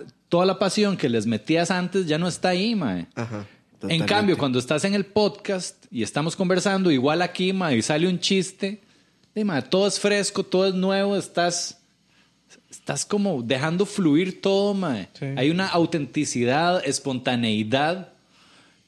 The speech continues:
Speaker 1: Y
Speaker 2: Cierto.
Speaker 1: yo le digo a ella, yo, mae, yo creo que esa es la, la forma de, de trabajar de ahora en adelante, mae, dejar de estarse aferrando a chiste número uno, chiste número dos, chiste número tres, mae,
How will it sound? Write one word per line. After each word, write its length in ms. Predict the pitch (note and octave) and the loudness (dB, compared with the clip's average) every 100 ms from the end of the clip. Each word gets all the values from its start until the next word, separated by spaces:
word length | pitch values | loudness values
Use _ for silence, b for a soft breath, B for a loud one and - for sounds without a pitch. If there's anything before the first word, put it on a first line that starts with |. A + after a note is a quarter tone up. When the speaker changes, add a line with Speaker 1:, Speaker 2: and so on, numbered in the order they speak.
| _ _ - | _ _ -4
Speaker 1:
Y 100 | A#2+ | 0
Speaker 2:
Cierto. 180 | A2+ | 2
Speaker 1:
yo 40 | A#2+ | 4
le 120 | D3 | 4
digo 260 | D#3+ E3 F3 | 2 2 0
a 80 | |
ella, 140 | G3+ F3 | 0 0
yo, 180 | A#2+ F#2+ - | -2 -2 -6
mae, 320 | A2 A2+ D3+ G2 | -4 -2 -2 -4
yo 140 | G2 | -6
creo 220 | - B2+ | -2 -2
que 160 | E3 E3 B2+ | 0 -2 -2
esa 160 | B2+ | -2
es 40 | D#3+ | 0
la, 200 | E3+ D3+ | 0 0
la 140 | A#2 | -4
forma 580 | - C#3 C3+ D#3 F3+ E3+ | -2 0 0 0 -2 0
de, 280 | C3 A2+ A2 | 0 0 0
de 160 | A#2 | -4
trabajar 540 | - C3 A2+ A2 B2 C3+ | 0 0 2 0 0 0
de 100 | E3 | 0
ahora 120 | E3+ | 0
en 60 | F3+ | -2
adelante, 540 | C#3+ G#2+ A#2 F#3+ F#3+ | -2 -2 -2 -2 -2
mae, 200 | B2+ A#2 | -2 -2
dejar 260 | G#2+ B2+ C3+ | 0 0 0
de 80 | E3 | -2
estarse 720 | - - E3+ E3+ G3+ G3 D#3+ B B - | -4 -4 -4 -2 -2 -2 -4 B B -8
aferrando 1120 | D#3+ D3+ A#2+ C3 D#3 F3 F3+ F#3+ F#3 - - - | -2 0 2 2 2 0 2 0 0 -8 -10 -2
a 260 | D3 B2 - | 0 0 0
chiste 420 | G#3+ - - D#3+ | 0 0 -2 -2
número 300 | F#3 F3 D#3 | 0 2 2
uno, 280 | D#3 A#2 F#2+ | 2 0 0
chiste 360 | - F#3+ - | 0 0 -2
número 240 | D#3+ F3 D#3 | -2 0 2
dos, 320 | E3 D3+ - | 2 0 -2
chiste 340 | - F#3 - D#3+ | -2 -2 -2 -4
número 240 | F3 C#3+ | -2 -4
tres, 320 | - F3 E3 | -2 -2 0
mae, 320 | A#2+ C#3+ D#3+ | -2 -2 -4